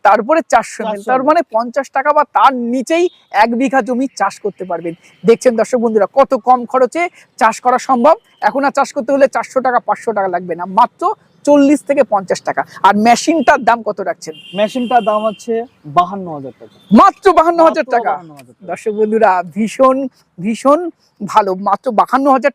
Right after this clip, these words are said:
Speaker 1: টাকা একটা মেশিন কিনবেন, এটা দশ থেকে পনেরো বছর আপনি ব্যবহার করবেন, আর জমি চাষ করবেন এক বিঘা মাত্র চল্লিশ থেকে পঞ্চাশ টাকার মধ্যে।
Speaker 2: পঞ্চাশ টাকার মধ্যে।
Speaker 1: তাই তো?
Speaker 2: একদম
Speaker 1: আচ্ছা
Speaker 2: হান্ড্রেড
Speaker 1: দাদা,
Speaker 2: পার্সেন্ট।
Speaker 1: তারপরে এই মেশিনটাই আসবো।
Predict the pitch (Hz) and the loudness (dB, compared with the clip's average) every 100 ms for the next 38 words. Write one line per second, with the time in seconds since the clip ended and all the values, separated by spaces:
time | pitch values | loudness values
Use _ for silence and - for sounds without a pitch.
0 | 277 277 - - 165 - 208 214 202 339 | -4 -2 -2 -2 -8 -2 0 0 -2 -4
1 | 330 269 269 349 392 - - 190 208 202 | -6 -2 0 0 -2 -10 -4 0 2 2
2 | 165 208 233 - 269 302 - - 247 269 | 2 2 2 -4 -2 -2 -4 0 2 4
3 | 277 277 - 320 294 320 269 269 285 311 | 4 2 0 -2 -2 -2 0 0 2 0
4 | 302 339 381 508 _ _ 185 190 175 226 | 0 -2 -4 -6 _ _ 0 0 0 -4
5 | 226 277 - 330 254 214 - _ 214 220 | 0 -2 -2 -4 0 -2 -2 _ 2 2
6 | 208 233 - 226 196 - 196 - 233 220 | 0 -2 -2 -2 -6 -6 -10 -2 0 2
7 | 214 - - 277 - 175 165 - 175 165 | 0 -4 -4 -4 -6 -10 -12 -10 -8 -4
8 | 180 214 190 - 151 117 110 269 220 156 | -2 -2 -2 -6 -6 -4 0 2 2 -2
9 | 156 156 180 175 190 175 160 - 208 220 | -8 -2 0 0 2 0 0 0 2 2
10 | 262 262 262 254 254 277 240 262 254 226 | 2 0 0 0 -2 -2 2 4 4 0